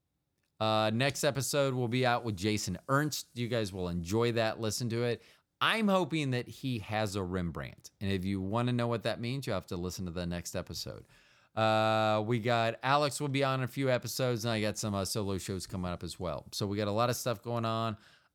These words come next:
I'm excited. I just hope, I think my problem today, when I introduce myself, I say I'm often stoned, always a genius. My problem the first two attempts today,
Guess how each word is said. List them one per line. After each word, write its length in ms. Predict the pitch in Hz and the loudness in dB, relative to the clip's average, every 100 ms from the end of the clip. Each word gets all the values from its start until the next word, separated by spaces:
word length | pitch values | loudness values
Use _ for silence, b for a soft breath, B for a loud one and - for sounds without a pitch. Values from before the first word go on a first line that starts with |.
| - | -2
I'm 260 | 151 226 220 | 0 2 0
excited. 600 | 139 - 135 110 76 - _ _ _ _ _ - | 0 2 2 2 -4 -12 _ _ _ _ _ 0
I 240 | 151 214 | 2 2
just 300 | 208 165 - | 0 -2 0
hope, 340 | 151 151 147 - | 2 2 0 -4
I 80 | |
think 240 | 120 185 175 | -4 -2 -2
my 160 | 185 | -2
problem 540 | 151 - 143 139 143 131 | -2 0 0 2 -2 -4
today, 480 | - 135 135 85 - | -4 -2 0 -2 -6
when 200 | 104 113 | -4 0
I 280 | 117 117 120 - | 0 -2 -4 -8
introduce 720 | 151 175 170 175 139 156 135 | -4 -2 -2 -2 0 -2 -2
myself, 480 | 139 120 - 104 90 | -4 -2 -2 -2 -2
I 140 | - 113 | -2 -2
say 280 | 120 123 | -2 -2
I'm 160 | 110 104 | 0 -2
often 440 | - 113 117 143 135 | -2 -2 -2 -4 -6
stoned, 400 | - 110 98 95 | -4 -4 -2 -4
always 320 | - 92 90 95 | -2 -2 -2 -4
a 60 | |
genius. 480 | 90 113 104 69 - | -6 -4 -4 -6 -8
My 140 | 101 101 | -6 -6
problem 540 | - - 135 143 160 | -6 -2 0 0 -2
the 80 | 143 | -2
first 440 | - 147 147 127 | -4 -4 -2 -4
two 180 | - 143 | -6 -4
attempts 500 | 120 - - 120 - | -4 -4 -4 -4 -6
today, 500 | - 120 98 95 87 | -8 -8 -4 -4 -4